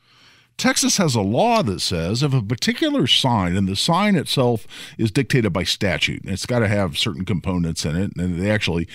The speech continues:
will provide you this sign if you're a business owner and you request one. It says, you know, "The guns are prohibited on these premises," and if you, and I'm paraphrasing, obviously, but if you, if you bring a gun onto these premises, you can be immediately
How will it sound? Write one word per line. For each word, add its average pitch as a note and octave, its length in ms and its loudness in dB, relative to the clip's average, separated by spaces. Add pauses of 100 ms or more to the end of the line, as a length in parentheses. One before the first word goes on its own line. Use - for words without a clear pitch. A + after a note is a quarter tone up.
(440)
will A2 120 0
provide A#2+ 540 2
you G2 140 2
this F#2 200 -2
sign G2+ 640 2
if F#2 120 -6
you're G2+ 140 0
a - 20 -2
business G#2 420 -2
owner F#2+ 300 0
and D#2+ 120 0
you F2 80 0
request F#2 520 -2
one. D2+ 280 -2 (440)
It A2 80 0
says, C3 340 2
you A#2+ 100 0
know, G2+ 180 0
"The F#2+ 260 -6
guns D3+ 400 4
are D#3 80 2
prohibited C#3 420 2
on G2+ 140 2
these F#2 160 0
premises," D3 640 2
and E2+ 120 0
if D#2 140 -6
you, F2 220 -2
and C3+ 120 2
I'm G2+ 140 2
paraphrasing, F2 640 0
obviously, G2 560 -6 (480)
but A#2+ 100 0
if A2 120 0
you, G#2 260 2
if A2+ 160 -4
you G#2+ 80 2
bring D#3+ 240 2
a D3+ 60 4
gun C#3 180 2
onto A#2+ 220 2
these F#2 180 -2
premises, D#3+ 560 2
you G#2+ 80 2
can F2+ 240 -2
be F#2+ 180 0
immediately G#2 640 2